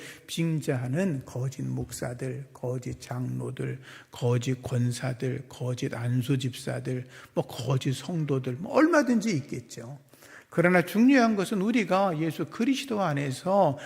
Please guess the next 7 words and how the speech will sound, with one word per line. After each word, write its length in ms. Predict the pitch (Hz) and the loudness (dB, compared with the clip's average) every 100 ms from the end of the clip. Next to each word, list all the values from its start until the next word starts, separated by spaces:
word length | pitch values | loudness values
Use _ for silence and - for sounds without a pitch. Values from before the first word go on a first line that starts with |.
| - - | -14 0
영적 500 | 147 156 147 160 - | 2 2 2 0 0
분별력을 920 | 156 165 170 170 156 151 143 143 139 | 0 2 4 6 6 4 2 0 -2
분명히 640 | - 180 240 349 294 170 131 | 0 4 6 4 0 -2 -2
하고 460 | 120 143 143 143 123 | -2 -6 -8 -6 0
먼저 600 | 156 202 233 185 131 - - - | 2 2 4 4 2 -2 -16 -2
나 220 | 143 135 | 2 2
자신이 800 | 131 123 113 - 123 160 214 135 | 0 -6 -6 -4 -2 2 4 2